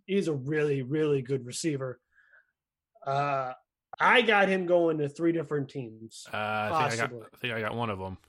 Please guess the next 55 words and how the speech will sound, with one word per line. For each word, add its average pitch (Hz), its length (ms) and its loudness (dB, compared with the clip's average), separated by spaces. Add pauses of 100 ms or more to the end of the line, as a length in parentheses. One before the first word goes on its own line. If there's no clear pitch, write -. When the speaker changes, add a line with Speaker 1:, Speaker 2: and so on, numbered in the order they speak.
(480)
Speaker 1:
Yeah, 220 100 4
well, 208 300 6
what's 185 200 4
one 196 140 4
of 165 60 4
'em, 147 140 0
Chris? 151 460 -6 (360)
Speaker 2:
Uh, 113 220 2
I 120 40 2
think 135 220 2
I 127 40 4
have 123 120 2
two 139 160 -2
guesses, 107 220 -4
actually. 110 300 -4
The 95 160 -10
Dolphins 113 560 0 (100)
at 107 80 -8
twenty-six. 110 640 -6 (540)
Speaker 1:
Okay. 135 380 -6 (440)
Speaker 2:
I 104 80 -6
could 113 160 -6
see 120 140 -2
him 107 100 -4
going 107 240 -2
there 107 180 0
if 101 60 -2
they 107 100 -2
don't 107 160 -2
get 107 140 -2
one 104 160 -4
earlier 107 320 2
in 95 80 -6
the 95 60 -10
draft. 98 260 -4
That's 120 160 0
their 127 80 2
second 123 320 0
first 113 240 -2
rounder. 98 420 -6 (280)
They're 107 80 -2
probably 131 220 6
going 113 180 0
quarterback 104 440 0
with 101 80 -8
the 90 60 -12
first 104 260 -4
one. 87 260 -10 (460)
Speaker 1:
Right. 117 300 -8
Speaker 2:
More 113 100 0
than 101 120 -4
likely 95 400 -6 (680)
at 101 160 0
number 95 220 -4
five. 98 400 0